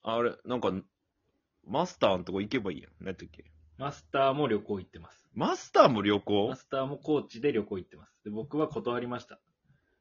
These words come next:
Speaker 1: あ、一緒に行こうってなったの？
Speaker 2: いや、なんか、<clears throat> 常連みんなで行きましょうよみたいなライン来たけど、あの、
Speaker 1: うん。
Speaker 2: グループラインみたいな。
Speaker 1: うん。
Speaker 2: 「行けません」って送って。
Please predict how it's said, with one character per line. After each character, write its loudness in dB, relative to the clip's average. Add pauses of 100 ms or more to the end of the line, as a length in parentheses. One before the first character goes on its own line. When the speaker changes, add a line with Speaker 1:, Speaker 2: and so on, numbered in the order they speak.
(1300)
Speaker 1:
あ、 -6
一 0
緒 -2
に 2
行 -6
こ 2
う 0
っ -16
て -4
な -6
っ -12
た -16
の？ -16
Speaker 2:
い -20
や、 -2
な -4
ん -8
か、 -4
<clears throat> 4
常 2
連 0
み -6
ん -8
な -2
で 0 (320)
行 -16
き -20
ま -12
し -10
ょ -4
う -2
よ 4
み 2
た -2
い 0
な 2
ラ 0
イ -4
ン -10
来 -12
た -4 (180)
け -8
ど、 -10 (180)
あ -8
の、 -4
Speaker 1:
う -4
ん。 -4
Speaker 2:
グ -2
ル 0
ー -16
プ -2
ラ 2
イ -2
ン -8
み -14
た -14
い -16
な。 -20 (300)
Speaker 1:
う -2
ん。 -2 (1160)
Speaker 2:
「行 -10
け -2
ま -2
せ 2
ん」 -2
っ -12
て -6
送 -12
っ -18
て。 -16